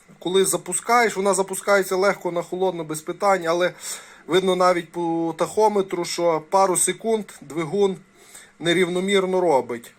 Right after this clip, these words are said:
А далі починає робити рівно, і тоді,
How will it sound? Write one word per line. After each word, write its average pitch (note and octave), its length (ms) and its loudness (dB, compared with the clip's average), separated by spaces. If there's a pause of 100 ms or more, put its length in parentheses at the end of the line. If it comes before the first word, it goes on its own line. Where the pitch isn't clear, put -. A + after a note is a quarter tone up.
(160)
А C3+ 120 -4
далі F#3+ 280 2
починає F3+ 480 0
робити F3+ 360 -2
рівно, B3+ 420 -2 (400)
і F3 100 -6
тоді, A3 520 -2